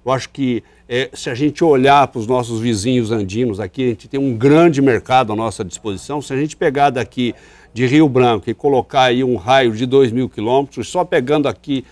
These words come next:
os países andinos, aí tem aí quarenta milhões, né, de, de, de habitantes aí, que a gente pode ser um, um grande mercado pra gente fornecer lá, vamos dizer assim,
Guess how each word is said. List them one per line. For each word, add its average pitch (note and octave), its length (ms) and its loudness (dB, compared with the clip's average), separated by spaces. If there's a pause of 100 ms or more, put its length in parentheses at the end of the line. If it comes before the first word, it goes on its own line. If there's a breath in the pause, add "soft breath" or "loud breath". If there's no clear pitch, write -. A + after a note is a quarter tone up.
(200 soft breath)
os G2+ 140 -14
países A#2+ 380 -2
andinos, B2 360 0
aí A3+ 60 -6
tem G3 240 2
aí D#3 180 2
quarenta C#3+ 480 -2
milhões, A#2+ 640 -2 (300 soft breath)
né, A#2+ 260 -6
de, F#2+ 220 -8
de, F#2 240 -10
de G2 120 -8
habitantes A#2 600 -8
aí, A#2+ 160 -6
que D3+ 100 -10
a D3+ 40 -2
gente D3+ 140 -8
pode D3 300 -6
ser D3+ 180 -8
um, C#3+ 100 -6 (320 soft breath)
um C3+ 240 -2
grande D#3+ 280 2
mercado C3 560 -2
pra G#2 180 -6
gente A2 600 -6
fornecer B2 520 -2
lá, A2+ 380 0
vamos G#2 460 -8
dizer A2+ 100 -4
assim, G#2 340 -8